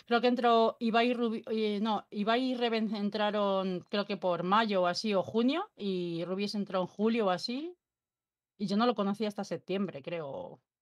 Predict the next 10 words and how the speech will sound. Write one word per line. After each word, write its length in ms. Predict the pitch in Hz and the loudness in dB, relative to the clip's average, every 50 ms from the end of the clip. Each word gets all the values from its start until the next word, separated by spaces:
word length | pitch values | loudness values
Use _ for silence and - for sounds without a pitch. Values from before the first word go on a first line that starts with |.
| _ _ _ _ _ _ _ - | _ _ _ _ _ _ _ -10
aproximadamente. 720 | 180 - 165 165 196 180 170 165 165 170 175 - 156 151 | -8 -8 -6 -4 -2 -2 0 0 0 -2 -4 -4 -6 -8
Entraron 300 | 165 175 233 240 262 269 | -2 2 4 4 6 6
todos 180 | 277 277 269 269 | 4 4 4 4
el 120 | 262 220 | 4 6
mismo 220 | 233 254 254 254 240 | 6 8 8 6 6
verano, 320 | 233 220 226 247 269 269 | 6 6 4 4 2 0
pero 300 | 240 214 180 170 170 170 170 | 0 0 0 0 0 0 0
en 120 | 175 180 | 0 -2
varios 240 | 185 185 180 175 165 | -2 -2 -2 -4 -4
meses. 340 | 156 160 160 180 175 - | -6 -8 -10 -12 -16 -18